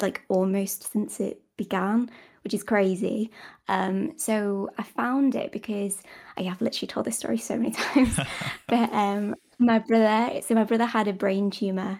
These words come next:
Speaker 1: uh, non-cancerous brain tumor when I was, uh, I think I just turned fifteen.
Speaker 2: Mm-hmm.
Speaker 1: Um,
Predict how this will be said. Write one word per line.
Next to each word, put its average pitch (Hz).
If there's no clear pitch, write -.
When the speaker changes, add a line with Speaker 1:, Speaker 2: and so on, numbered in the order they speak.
Speaker 1:
uh, 190
non-cancerous 233
brain -
tumor 226
when 208
I 190
was, 185
uh, 180
I 196
think 208
I 208
just -
turned 190
fifteen. 185
Speaker 2:
Mm-hmm. 110
Speaker 1:
Um, -